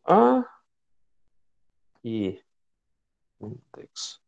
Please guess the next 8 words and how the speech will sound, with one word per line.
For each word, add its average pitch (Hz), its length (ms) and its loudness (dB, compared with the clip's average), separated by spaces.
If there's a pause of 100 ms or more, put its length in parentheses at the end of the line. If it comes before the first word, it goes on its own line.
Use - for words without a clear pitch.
(120)
плюс-плюс. - 840 4
Теперь 104 320 8
отсюда 104 340 0
плюс-плюс - 500 -4
убираем. 226 640 6 (1500)
Индекс 110 580 -12
сюда. 226 720 2 (2000)
Можно 123 360 2